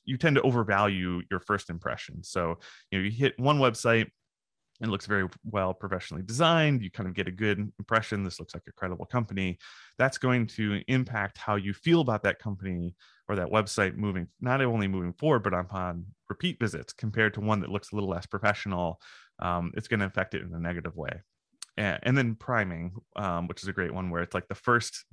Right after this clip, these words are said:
point of data that you see. Again, you tend to then compare other points of data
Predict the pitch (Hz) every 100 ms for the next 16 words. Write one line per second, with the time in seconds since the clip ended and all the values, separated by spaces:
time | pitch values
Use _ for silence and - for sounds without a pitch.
0 | - 120 98 95 98 95 92 85 - 95
1 | - - 101 90 85 82 - - _ _
2 | 110 110 107 104 135 123 110 107 101 95
3 | 95 - 113 113 104 - 98 120 104 143
4 | 143 - 110 104 92 92 90 87 85